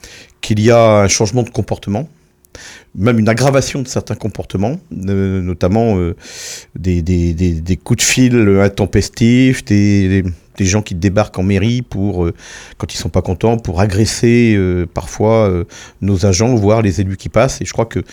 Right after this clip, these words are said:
tous les élus locaux, euh, qui sont aujourd'hui, euh, sur le terrain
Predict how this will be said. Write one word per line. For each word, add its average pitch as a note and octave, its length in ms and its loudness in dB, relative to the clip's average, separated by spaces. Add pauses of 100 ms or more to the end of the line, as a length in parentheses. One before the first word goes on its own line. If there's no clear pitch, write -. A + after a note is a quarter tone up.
(420)
tous D#3 100 2
les C3 220 4
élus B2 160 4
locaux, A#2+ 540 4
euh, G#2 120 4
qui - 180 -8
sont A#2+ 360 0
aujourd'hui, G#2 600 2
euh, E2+ 380 0
sur - 200 -6
le - 40 -4
terrain A#2+ 380 0